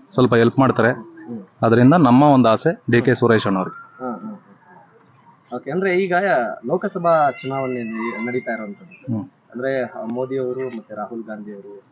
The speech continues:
Speaker 2: ಆ, ಕೆಲವು, ಆ, ಇದ್ರಲ್ಲಿ ಕೆಲವು ಡಿಸ್ಟ್ರಿಕ್ಟ್ಗಳಲ್ಲಿ, ಆ, ಮಾಮೂಲಿ ಎಂ ಪಿ, ಎಂ ಪಿ ಎಲೆಕ್ಷನ್, ಎಂ ಎಲ್ ಎ ಎಲೆಕ್ಷನ್ ನಡೀತಾ ಇದೆ.
Speaker 1: ಹೌದು.
Speaker 2: ಆದ್ರೆ ಮೇನ್ ಇಂಪಾರ್ಟೆಂಟ್ ಅಂತ ಬಂದಾಗ ಈಗ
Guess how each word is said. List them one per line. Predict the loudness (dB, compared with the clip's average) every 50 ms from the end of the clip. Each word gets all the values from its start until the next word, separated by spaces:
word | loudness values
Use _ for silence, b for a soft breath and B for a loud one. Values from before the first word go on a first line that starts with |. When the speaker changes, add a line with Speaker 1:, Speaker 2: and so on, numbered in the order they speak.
| -20
Speaker 2:
ಆ, | -18 -18 -18
ಕೆಲವು, | -20 _ -8 -4 -2 -2 0 0 0 2 2 0 0 -2 _ _ _ _ _ -6
ಆ, | -6 -4 -4 -4 -6 -8 -8 -8
ಇದ್ರಲ್ಲಿ | -6 -4 -2 -2 -2 0 0 0 0 0 0 -2 -6
ಕೆಲವು | -6 -6 -4 -4 -2
ಡಿಸ್ಟ್ರಿಕ್ಟ್ಗಳಲ್ಲಿ, | -2 -4 -6 -6 -10 -10 -8 -6 -6 -6 -6 -8 -10 -10 -10 -10 -10 -12 -8
ಆ, | -8 -8 -8 -8 -10 -14 -16 -16 -18 -18 -14 -4
ಮಾಮೂಲಿ | -2 -2 0 0 0 0 -2
ಎಂ | -2 -2 -6 -2
ಪಿ, | 0 0
ಎಂ | 0 0 -2 -4 -6 -6 -6 -6 -6 -8
ಪಿ | -6 -4 -2
ಎಲೆಕ್ಷನ್, | -2 -2 -4 -6 -10 -10 -10 -10 -8
ಎಂ | -8 -8 -8 -8 -6 -6
ಎಲ್ | -6 -6
ಎ |
ಎಲೆಕ್ಷನ್ | -6 -6 -8 -10 _ -14 -10 -10
ನಡೀತಾ | -6 -6 -6 -6 -6 -8
ಇದೆ. | -8 -8 -14 -12 -4 -2
Speaker 1:
ಹೌದು. | -2 -2 -2 -4 -10 -4 -2
Speaker 2:
ಆದ್ರೆ | -2 0 0 0 -2
ಮೇನ್ | -2 -2 -2 0 2 2 2 2
ಇಂಪಾರ್ಟೆಂಟ್ | 2 0 -2 -4 -6 -4 -4 -6 -8 -8 -10
ಅಂತ | -12 -12 -12 -16
ಬಂದಾಗ | -14 -12 -10 -10 -12 -12 -12 -10 -10
ಈಗ | -10 -8